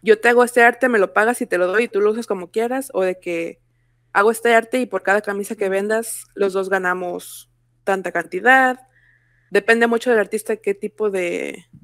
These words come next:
pues, de arreglo quieran llegar, pero creo que sí, muy conveniente y acertado que si tú como emprendedor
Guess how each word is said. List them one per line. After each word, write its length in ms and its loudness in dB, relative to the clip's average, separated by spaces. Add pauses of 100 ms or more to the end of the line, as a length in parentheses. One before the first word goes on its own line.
(120)
pues, 160 -2
de 80 2
arreglo 320 -2
quieran 260 0
llegar, 420 -2 (440)
pero 240 0
creo 260 -2
que 140 -2
sí, 240 -6 (260)
muy 360 0
conveniente 800 -2 (400)
y 140 0
acertado 800 0 (1040)
que 720 2
si 180 -8
tú 140 -4
como 1080 0 (320)
emprendedor 680 2